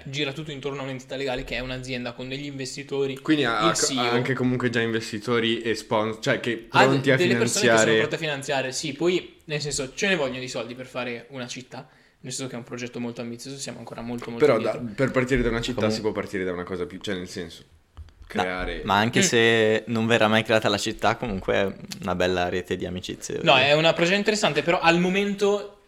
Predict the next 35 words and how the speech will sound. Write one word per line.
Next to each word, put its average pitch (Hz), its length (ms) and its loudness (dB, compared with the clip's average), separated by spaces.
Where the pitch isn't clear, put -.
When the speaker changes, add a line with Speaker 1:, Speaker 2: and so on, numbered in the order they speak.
Speaker 1:
tutti - 360 -4
i 165 40 2
dati 160 400 2
puntano 156 540 -4
al 131 100 -8
fatto 135 200 -8
che 127 100 -8
la 120 120 -8
città - 300 -12
sarà 107 260 -14
creata. - 360 -20
Nel 147 140 0
senso 156 240 2
Speaker 2:
Mm. - 20 2
Speaker 1:
che 143 440 0
le, 127 400 0
sono 135 260 -4
in, 127 300 -6
sono 151 300 -2
in, 135 160 -4
in 123 120 -4
corso - 420 -2
delle 120 380 -6
contrattazioni 139 680 -6
con 127 140 -6
alcuni 123 240 -6
governi 123 360 -6
nel 135 120 -8
Mediterraneo 120 720 -8
per 139 160 4
ricevere 135 460 0
i 123 40 -4
permessi 127 800 -4
per 123 160 -6
costruire 135 760 -2